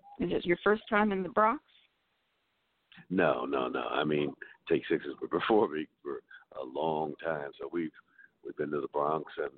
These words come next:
Speaker 2: pretty much everywhere else around New York City.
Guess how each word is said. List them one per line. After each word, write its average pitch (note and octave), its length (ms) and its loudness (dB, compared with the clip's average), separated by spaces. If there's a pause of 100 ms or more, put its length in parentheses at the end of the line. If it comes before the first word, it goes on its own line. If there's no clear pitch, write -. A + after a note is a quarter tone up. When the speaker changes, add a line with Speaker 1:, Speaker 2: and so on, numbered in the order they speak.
(720)
Speaker 2:
pretty D#2+ 200 0
much D#2 200 2
everywhere D#2+ 360 4
else E2+ 180 2 (120)
around C2+ 240 -4
New C#2+ 80 -4
York C2 160 -4 (100)
City. C2 220 -6